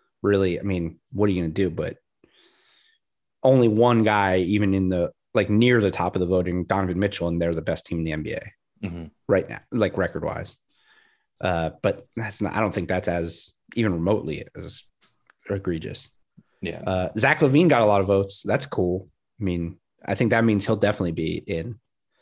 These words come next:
Speaker 1: No Jul-, I don't see Julius Randle anywhere, so that we'll see what happens there. Jimmy Butler, like, Jimmy Butler doesn't deserve to be in the All-Star game.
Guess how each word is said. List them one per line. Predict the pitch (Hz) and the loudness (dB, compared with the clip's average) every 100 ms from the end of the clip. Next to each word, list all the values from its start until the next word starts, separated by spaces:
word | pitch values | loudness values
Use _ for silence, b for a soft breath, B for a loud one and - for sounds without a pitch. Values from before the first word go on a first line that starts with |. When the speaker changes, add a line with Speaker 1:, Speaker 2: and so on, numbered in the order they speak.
| _ _ _ _ _ _ _ - | _ _ _ _ _ _ _ -2
Speaker 1:
No | 110 117 120 | 2 4 4
Jul-, | 110 117 113 104 - | 4 4 2 0 0
I | |
don't | 127 117 | 0 0
see | 110 | -2
Julius | 101 101 85 | 0 0 -2
Randle | 98 107 78 80 | -2 0 -2 -4
anywhere, | 80 78 80 90 _ _ _ - | -4 -4 -6 -8 _ _ _ -10
so | - | -4
that | 92 - | -2 -2
we'll | 90 | -4
see | - 95 | -2 -2
what | 87 | -2
happens | 85 90 78 82 | -2 -6 -6 -4
there. | 90 78 78 _ _ _ _ _ _ _ _ _ _ - | -2 -4 -8 _ _ _ _ _ _ _ _ _ _ -2
Jimmy | 113 170 | 0 2
Butler, | 110 110 53 - - _ | 2 0 -2 -10 -14 _
like, | - 80 _ _ - | -8 -8 _ _ -14
Jimmy | 127 113 | -8 -4
Butler | 90 80 | -4 -4
doesn't | 82 87 | -6 -8
deserve | 80 78 76 | -8 -8 -10
to | - | -10
be | 82 | -8
in | 80 | -8
the | |
All-Star | 82 - - | -8 -10 -10
game. | 90 - 95 | -8 -10 -12